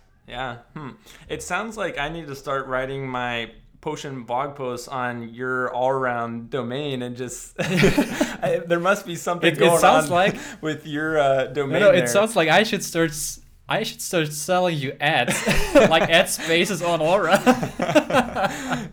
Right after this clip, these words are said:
Speaker 1: Exactly. <laughs>
Speaker 2: Uh, yeah, I, w-, I just wish I knew what triggered it to be there and then go back to the fifth page again. I was, I was watching it on Ahrefs, actually. I'm in trial right now with their pro account.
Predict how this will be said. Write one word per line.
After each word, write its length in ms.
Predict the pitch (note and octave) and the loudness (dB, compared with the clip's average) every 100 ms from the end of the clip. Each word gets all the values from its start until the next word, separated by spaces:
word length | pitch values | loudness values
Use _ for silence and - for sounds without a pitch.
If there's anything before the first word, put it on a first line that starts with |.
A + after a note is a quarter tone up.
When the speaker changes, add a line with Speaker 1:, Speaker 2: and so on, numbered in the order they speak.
| D3+ | -10
Speaker 1:
Exactly. 1040 | D3+ D3 D3 - E3 G3+ D3+ D3+ B2+ A2+ G#2 | -6 -8 -8 -8 -8 -6 -8 -4 -4 -4 -10
<laughs> 60 | - - F3 E3 D#3 D3+ F#3+ - - - - _ - - - - _ D#3 - E3 D3+ _ _ | -12 -6 -6 -6 -8 -10 -10 -14 -18 -20 -20 _ -20 -20 -20 -20 _ -20 -12 -12 -12 _ _
Speaker 2:
Uh, 540 | D#3 D#3 D3+ D3 C#3 C#3 | -10 -2 0 2 0 -6
yeah, 220 | - C#3 D3+ | -2 0 2
I, 40 | |
w-, 160 | D#3 F#3 | 0 0
I 80 | G3 | -2
just 220 | A3+ F3 | -2 -2
wish 200 | F3 F3 | -4 -4
I 240 | - D3 D3+ | -2 0 2
knew 640 | C#3 C3+ C#3 D#3 D#3 D#3 D3 | -2 -6 -2 -2 -2 -6 -6
what 280 | C3 C#3+ D3+ | -2 -2 -2
triggered 440 | - C3+ C#3 C#3 | -8 -8 -4 -6
it 120 | C3+ - | -6 -8
to 100 | A2+ | -12
be 240 | A2+ A#2+ | -8 -8
there 280 | C3+ C#3 C3+ | -4 -4 -4
and 220 | B2+ A#2 | -6 -4
then 160 | A#2+ B2 | -6 -4
go 180 | B2 | -6
back 380 | A#2 A2+ A2 A#2 | -6 -4 -4 -4
to 80 | B2 | -10
the 100 | A2+ | -14
fifth 300 | - A#2 - | -12 -14 -12
page 240 | G#2 A2 | -12 -10
again. 540 | B2 B2 C3+ C#3 D#3 D#3+ B2 | -10 -10 -10 -8 -8 -8 -6
I 80 | |
was, 260 | C#3 C#3 - | -4 -4 -8
I 60 | D3+ | -6
was 140 | D3+ | -4
watching 320 | D#3 A3+ G3 | -4 -4 -6
it 80 | D3+ | -4
on 100 | C3 | -4
Ahrefs, 580 | A2 A#2 - D3+ D3+ D3 | -4 -6 -4 -6 -6 -6
actually. 360 | D#3 D3+ D3+ C3+ | -8 -8 -8 -6
I'm 100 | B2+ | -8
in 120 | A#2+ | -12
trial 440 | - A2+ A#2 C3+ | -8 -6 -6 -6
right 220 | D3 D3+ | -4 -4
now 240 | D#3 D3+ D#3 | -4 -8 -8
with 220 | C3 B2+ | -10 -8
their 360 | B2+ A#2+ A#2+ A#2 | -6 -6 -6 -8
pro 280 | - A#2 | -12 -12
account. 460 | A#2+ - E3 G3+ G#3+ | -12 -12 -12 -12 -14